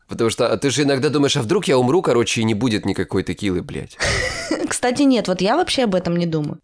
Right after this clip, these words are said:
Speaker 2: Типа, я просто себе, ну, представила, что это будет вот так. Типа, и у меня нет мысли: "А что, если это будет не так?"
Speaker 1: А ты ж поняла, что я не о тебе щас говорю, да?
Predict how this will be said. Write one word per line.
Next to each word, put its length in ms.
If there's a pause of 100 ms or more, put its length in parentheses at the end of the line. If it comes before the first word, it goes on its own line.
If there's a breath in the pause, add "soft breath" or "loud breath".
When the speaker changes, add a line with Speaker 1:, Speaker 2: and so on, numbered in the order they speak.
(140)
Speaker 2:
Типа, 220
я 160
просто 300
себе, 260
ну, 360
представила, 540
что 160
это 140
будет 240
вот 180
так. 280 (260 loud breath)
Типа, 220
и 80
у 40
меня 200
нет 220
мысли: 300
"А 160
что, 460
если 400
это 140
будет 300
не 80
так?" 500
Speaker 1:
А 60
ты 100
ж 80
поняла, 260
что 160
я 60
не 80
о 40
тебе 220
щас 120
говорю, 260
да? 160